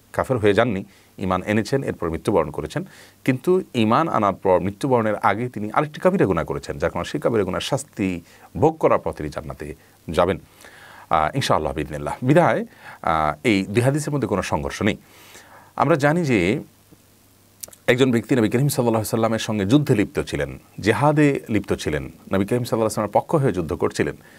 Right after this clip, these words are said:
কিন্তু যুদ্ধ করতে করতে হঠাৎ তিনি আহত হলেন। এরপর একটা পর্যায়ে আহত হওয়ার পর ব্যথা এবং কষ্ট সহ্য করতে না পেরে তিনি আত্মহত্যা করে মারা গেলেন। আহ,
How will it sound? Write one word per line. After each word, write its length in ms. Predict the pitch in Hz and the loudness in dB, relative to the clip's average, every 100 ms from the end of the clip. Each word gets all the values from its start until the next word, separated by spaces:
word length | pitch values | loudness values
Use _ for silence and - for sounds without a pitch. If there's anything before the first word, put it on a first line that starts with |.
| - - - | -20 -20 -2
কিন্তু 400 | 185 165 127 117 113 | -2 2 0 0 0
যুদ্ধ 220 | 139 160 | 2 2
করতে 280 | 151 135 131 | 0 -2 -2
করতে 200 | 131 117 | -2 -2
হঠাৎ 280 | 101 113 - | -2 -2 0
তিনি 120 | 104 | -2
আহত 260 | 90 127 | 0 0
হলেন। 240 | 131 135 139 | 0 -2 -2
এরপর 300 | 107 95 101 | -4 0 0
একটা 220 | 87 123 | 0 -4
পর্যায়ে 640 | - 90 85 80 76 95 - - - - | -2 -2 0 0 0 -4 -6 -20 -20 -2
আহত 260 | - 120 147 | 0 0 0
হওয়ার 160 | 131 | -2
পর 400 | 120 120 117 117 | -2 2 4 2
ব্যথা 420 | - 92 110 117 104 | 2 2 2 0 -2
এবং 220 | 95 92 - | -2 -4 -2
কষ্ট 360 | 120 - - | -2 -2 -2
সহ্য 360 | 117 - 160 151 | -2 -2 -2 -2
করতে 260 | - - | -2 -2
না 120 | 76 71 | -4 -4
পেরে 200 | 69 69 | -6 -8
তিনি 320 | 73 69 65 - _ - | -10 -12 -14 -20 _ -6
আত্মহত্যা 460 | 117 - 92 - | -4 -2 -4 -6
করে 140 | 73 69 | -8 -4
মারা 220 | 85 95 | 0 0
গেলেন। 180 | 67 - - - - - - - - - - | -2 -14 -20 -20 -20 -20 -20 -20 -20 -14 -4
আহ, 240 | 80 78 | -2 -2